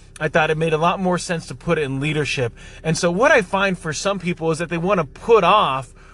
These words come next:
or they wanna shirk their responsibility as a leader. And so they feel that if they delegate the responsibility, then the onus is no longer on them, and then they can throw other people un-, under the bus and blame them.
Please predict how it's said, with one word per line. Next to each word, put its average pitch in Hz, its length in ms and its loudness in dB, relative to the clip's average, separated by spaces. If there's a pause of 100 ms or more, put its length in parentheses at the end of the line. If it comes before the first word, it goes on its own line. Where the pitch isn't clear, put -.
or 165 80 -4
they 180 120 -2
wanna 180 240 -4
shirk - 760 0 (240)
their 175 180 4
responsibility 170 920 0
as 147 140 -4
a 139 40 -2
leader. 147 460 0 (240)
And 170 160 0
so 180 240 0 (260)
they 175 140 2
feel 214 220 2
that 185 180 4
if 165 100 -4
they 165 160 -4
delegate 180 680 0
the 160 100 -6
responsibility, 156 840 -2
then 151 220 -2
the 151 180 -4
onus 185 640 0
is 147 180 -6
no 165 160 4
longer 160 380 0
on 139 220 -2
them, 160 200 0
and 151 80 -2
then 151 100 -2
they 151 120 -2
can 143 180 -6 (220)
throw 196 300 4
other 175 220 0
people 165 280 -4
un-, 151 260 -2
under 156 240 -2
the 131 140 -4
bus 165 420 0
and 143 240 -8
blame 190 440 -2
them. 110 320 -6